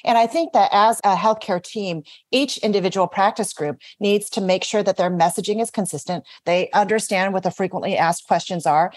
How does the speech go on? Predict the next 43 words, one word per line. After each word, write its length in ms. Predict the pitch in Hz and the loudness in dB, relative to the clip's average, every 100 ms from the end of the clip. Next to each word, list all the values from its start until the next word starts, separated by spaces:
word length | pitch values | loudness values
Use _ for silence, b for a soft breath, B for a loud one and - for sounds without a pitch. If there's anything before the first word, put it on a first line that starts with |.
| B - | B -2
and 140 | 208 | 0
they 100 | 208 | 0
know 220 | 208 220 | 2 2
when 320 | 214 202 233 240 | 2 0 0 -2
to 160 | 147 | -2
appropriately 640 | 175 - 190 208 127 180 - | -2 0 -2 -2 -4 -4 0
escalate 540 | 208 - - 190 127 | 0 0 -4 -2 -2
the 80 | 170 | -6
question 680 | - 247 240 - 156 135 151 B B - | -4 0 0 -2 -6 -6 -8 B B -12
to 260 | - 226 | -2 0
the 120 | 196 | 0
next 420 | 190 190 - - 185 | 2 0 -2 -10 0
level, 480 | 180 170 147 143 b - | 2 2 0 0 b -2
whether 200 | 185 170 | 0 0
it 80 | |
be 60 | 185 | -2
the 100 | 170 | -4
provider 720 | - 208 175 202 208 160 151 | -4 -4 2 2 2 0 -2
or 220 | - 175 | 0 0
the 80 | 165 | 0
pharm 400 | - 170 175 160 | -2 -2 -2 -2
D, 360 | 202 180 165 B B - | -4 -2 -4 B B -4
to 120 | 214 | 0
really 260 | 226 233 | 2 2
just 220 | 220 196 - | 0 -2 -4
ensure 480 | 202 190 - 196 190 | -4 -4 -2 0 0
that 140 | 196 185 | 0 -6
the 60 | |
patient's 580 | - 190 185 202 196 - | -4 -4 -4 -4 -8 -12
questions 360 | - 190 196 175 | -2 -2 0 -6
are 80 | 165 | -4
being 160 | 160 | -4
sufficiently 600 | 156 165 190 - - 151 - | -6 -8 -8 -10 -10 -10 -8
answered. 440 | 156 - 127 120 _ B B B B | -10 -10 -14 -16 _ B B B B
'Cause 140 | 277 | 0
there's 160 | 320 294 | 0 0
a 40 | |
lot 300 | 262 254 285 | 2 4 4
of 80 | 285 | 2
great 160 | 240 202 | 0 -2
information 420 | 208 175 175 170 | -4 -6 -6 -4
out 140 | 156 | -4
there, 180 | 160 | -2